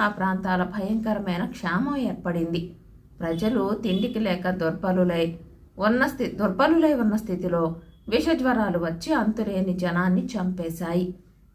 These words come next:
పీతాంబరుడి భార్య, కూతురు విషజ్వరాలతో మరణించారు. పీతాంబరుడికి కూడా జ్వరం తగిలింది, కానీ వాడెలాగో మృత్యువాత పడకుండా తప్పించుకుని బయటపడ్డాడు.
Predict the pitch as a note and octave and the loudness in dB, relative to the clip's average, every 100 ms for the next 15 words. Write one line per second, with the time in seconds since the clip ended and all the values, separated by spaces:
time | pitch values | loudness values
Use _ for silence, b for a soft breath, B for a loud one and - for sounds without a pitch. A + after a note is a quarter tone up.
0 | - E3+ F3+ C#4 C#4 C#4+ C4+ A#3+ - A3 | -8 -2 0 2 0 2 0 0 0 2
1 | G3 G3+ A3+ G3+ G3+ G3 F#3+ G3 F#3 F#3 | 2 4 4 2 2 0 -2 0 2 2
2 | F#3 A#3+ C#4 A#3+ A3 F#3 E3 E3 F#3+ D#4+ | 0 -2 -4 -2 -2 -2 -2 -2 0 2
3 | B3 G3 F#3 E3+ F3+ F3 F#3 - - b | 2 2 0 0 0 2 2 -2 -14 b
4 | b b - A3+ - F#4 F4+ D#4+ D4+ C4+ | b b 2 4 6 4 4 2 2 -2
5 | C4 G#3+ E3 F3+ F3+ F#3 E3+ C4+ C4 A3 | -4 -2 0 0 -2 0 0 0 -2 -2
6 | G#3+ G#3 F#3 F#3 E3+ E3+ E3+ E3+ B B | 0 0 -2 0 0 0 0 -2 B B
7 | - C#4+ C#4 B3+ A#3+ A3 A3 G#3+ G3+ G3+ | 4 8 8 6 4 2 0 -2 -4 -4
8 | C#4 B3 G#3+ G#3 F#3+ F#3 F#3 F#3 F#3 F#3 | -4 0 -2 -4 -6 -6 -2 0 0 0
9 | E3+ E3+ G3+ G#3 - D#4+ D4+ A#3 F#3 F#3 | -2 -4 -4 -4 -4 -4 0 0 -2 -4
10 | E3+ E3 E3 F#3 F3+ - | -6 -4 0 0 0 -10